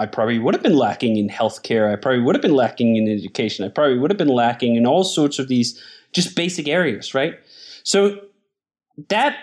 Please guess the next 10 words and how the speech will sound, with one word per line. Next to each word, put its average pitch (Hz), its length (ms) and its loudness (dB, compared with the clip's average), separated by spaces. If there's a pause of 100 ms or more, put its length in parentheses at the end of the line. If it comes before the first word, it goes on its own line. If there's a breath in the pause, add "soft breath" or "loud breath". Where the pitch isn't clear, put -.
(260)
now, 175 720 2 (120)
uh, 143 240 2
sort 147 240 -4
of 147 140 -4 (320)
have 156 180 -2
left 196 300 -2
me 175 240 2
and 143 160 2
I 139 100 0
think 143 340 -2